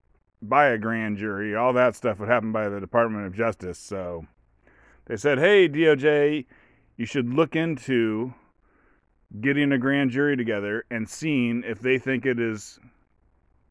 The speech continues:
you know, legal or Trump's responsible enough to indict him." I mean, that's what it would be. The next step would be a grand jury would, would indict Trump,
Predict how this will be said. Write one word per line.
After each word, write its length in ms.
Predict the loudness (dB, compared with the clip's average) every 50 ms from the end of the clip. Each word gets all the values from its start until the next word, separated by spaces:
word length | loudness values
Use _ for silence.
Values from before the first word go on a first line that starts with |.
| _ _ _
you 140 | -8 -6 -6
know, 220 | -4 -4 -6 -8
legal 480 | -8 -6 -2 0 0 2 2 0 0 0
or 340 | 0 -2 -2 -6 -8 -10 -12 -16 -20 _ _ _ _ _ _ _ _ _ _ _ _ _ _ _ _ _ -6
Trump's 260 | -4 -4 -4 -4 -6
responsible 640 | -8 -8 -4 -2 0 2 2 2 0 -2 -2 0 0
enough 320 | 2 2 0 0 -2 -6 -10 -16 -20 -20 _ _ _ _ _ _ _ _ _ _ _ _ _ _ -8
to 420 | -4 -2 0 0 0 -2 -4 -8 -10 -16 -20 -20 _ _ _
indict 440 | -10 -8 -4 -2 0 0 0 0 -2
him." 280 | -6 -12 -14 -16 -20 -20 _ -20 -20 -20 -20 _ _ _ _ _ -8 -6
I 40 | -4
mean, 80 | 0 2
that's 180 | 2 2 2
what 100 | 2 0
it 40 | 0
would 100 | 0 0
be. 160 | -2 -4 -6
The 180 | -6 -4 -4 0
next 220 | 2 2 2 2
step 240 | 2 2 2 2 2
would 100 | 0 -2
be 120 | 0 0 0
a 40 |
grand 360 | 0 0 0 2 2 0 0 0
jury 400 | 0 0 2 0 0 -2 -4 -10 _ -14
would, 160 | -14 -14 -14 -10 _
would 140 | -4 -2 -2
indict 440 | -2 0 2 2 2 2 2 0 -2
Trump, 360 | -6 -6 -6 -6 -6 -10 _